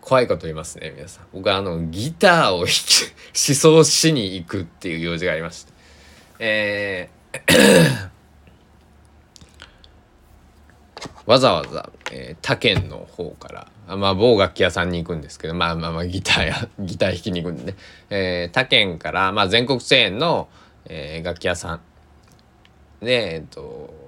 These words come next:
まあ、僕が欲しいギターが、えー、そのメーカーさんにも在庫がないと。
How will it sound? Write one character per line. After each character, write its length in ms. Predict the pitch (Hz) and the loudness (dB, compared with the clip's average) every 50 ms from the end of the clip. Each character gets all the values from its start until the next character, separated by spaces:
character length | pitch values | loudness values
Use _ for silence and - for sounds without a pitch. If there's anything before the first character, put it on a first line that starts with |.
| - 69 73 71 - - - - - - - - - 52 53 50 53 - - - _ _ _ _ - | -20 -20 -20 -20 -20 -20 -20 -20 -20 -20 -20 -20 -20 -20 -20 -20 -20 -20 -20 -20 _ _ _ _ -10
ま 140 | 104 113 | -6 -4
あ、 40 | 110 | -4
僕 240 | 104 110 117 120 135 | -4 -4 -4 -4 0
が 260 | 135 135 131 120 117 - - - | 0 0 0 0 -4 -10 -10 -8
欲 80 | - 123 | -6 -6
し 240 | - - 151 151 131 | -4 0 0 0 0
い 40 | 107 | 0
ギ 160 | 101 117 - | -2 -2 0
タ 240 | - 107 95 87 85 | 2 2 4 2 2
ー 80 | 87 | 2
が、 280 | 90 120 120 101 - - - _ _ _ _ _ _ _ _ _ _ _ _ _ _ _ - - _ _ _ - - _ _ _ _ _ _ _ _ _ | 2 4 4 4 2 -2 -10 _ _ _ _ _ _ _ _ _ _ _ _ _ _ _ -20 -20 _ _ _ -20 -20 _ _ _ _ _ _ _ _ _
え 160 | - 95 92 | -10 -8 -8
ー、 40 | 90 | -8
そ 100 | 92 101 | -10 -10
の 60 | 95 | -6
メ 240 | 95 110 127 139 147 | 0 0 2 2 2
ー 20 | 143 | 0
カ 220 | - 160 156 156 | 2 4 4 4
ー 40 | 147 | 4
さ 220 | 147 - 151 151 | 2 2 2 2
ん 80 | 151 160 | 2 2
に 80 | 160 | 0
も 120 | 143 107 95 | 0 0 0
在 220 | 92 98 98 95 | 2 2 2 2
庫 60 | 92 | 2
が 60 | 92 87 | 0 -2
な 200 | 90 90 90 85 | -2 -2 -4 -4
い 100 | 82 - | -6 -12
と。 80 | - - | -16 -20